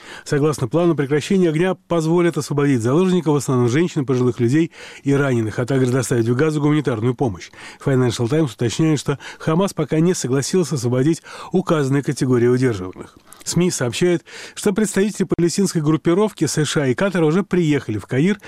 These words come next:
для продолжения переговоров по обменной сделке. Прибытие израильской делегации ожидается. Предыдущий обмен проходил в конце ноября и продлился почти неделю.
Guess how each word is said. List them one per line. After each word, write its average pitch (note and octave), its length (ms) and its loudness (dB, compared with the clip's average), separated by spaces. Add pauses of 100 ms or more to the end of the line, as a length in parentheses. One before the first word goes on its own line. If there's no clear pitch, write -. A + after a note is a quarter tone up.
(240)
для F#3+ 180 2
продолжения F3 540 2
переговоров C#3+ 540 0
по E3 100 0
обменной C3 440 2
сделке. B2 460 -4 (240)
Прибытие C#3+ 520 0
израильской C3+ 420 0
делегации B2+ 400 0
ожидается. C3 560 -2 (460)
Предыдущий G#3 520 2
обмен F3+ 240 0
проходил D3+ 380 0
в - 60 -14
конце C#3+ 320 0
ноября B2+ 340 2
и G3 40 2
продлился C3 460 -2
почти B2 300 -2
неделю. B2 400 0